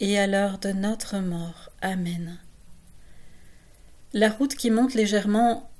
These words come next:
est étroite et s'enfile entre de hautes maisons aux portes étroites et basses, et seulement quelques fenêtres à la hauteur du chemin.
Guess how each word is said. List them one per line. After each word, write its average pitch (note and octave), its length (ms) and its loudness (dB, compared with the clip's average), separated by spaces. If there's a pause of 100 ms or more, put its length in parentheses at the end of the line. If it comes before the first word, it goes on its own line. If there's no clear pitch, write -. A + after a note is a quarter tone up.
(120)
est G#3+ 180 0
étroite B3+ 560 2
et G#3 100 2
s'enfile A#3 420 0
entre G#3+ 220 0
de G3 240 0
hautes B3 200 2
maisons G#3 420 2
aux F#3+ 40 -2
portes G3+ 300 -2
étroites G3+ 500 0
et F#3+ 60 2
basses, F3+ 460 0 (640)
et G#3+ 80 0
seulement B3+ 420 6
quelques A#3+ 320 4
fenêtres G#3 560 2
à G3 60 0
la G3 160 4
hauteur G3 300 0
du F#3 100 -4
chemin. F3 420 -2